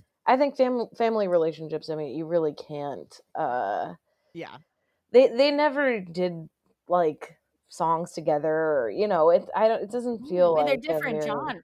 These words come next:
Speaker 3: they're different
Speaker 1: yeah.
Speaker 2: Yeah.
Speaker 3: genres,
Speaker 1: And she,
Speaker 3: totally.
Speaker 1: she collaborated a lot with Nick, so it's like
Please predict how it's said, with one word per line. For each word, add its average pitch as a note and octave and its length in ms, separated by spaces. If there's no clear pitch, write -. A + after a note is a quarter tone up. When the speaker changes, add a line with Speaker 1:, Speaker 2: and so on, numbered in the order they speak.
Speaker 3:
they're G3 160
different E3 420
Speaker 1:
yeah. A#2+ 140
Speaker 2:
Yeah. D3+ 100
Speaker 3:
genres, D3+ 380
Speaker 1:
And G#3+ 180
she, B3 240
Speaker 3:
totally. B3 120
Speaker 1:
she A3+ 200
collaborated F#3 540
a D3+ 60
lot D3 260
with D3+ 140
Nick, C#3 320
so D3 200
it's D3 180
like D3 320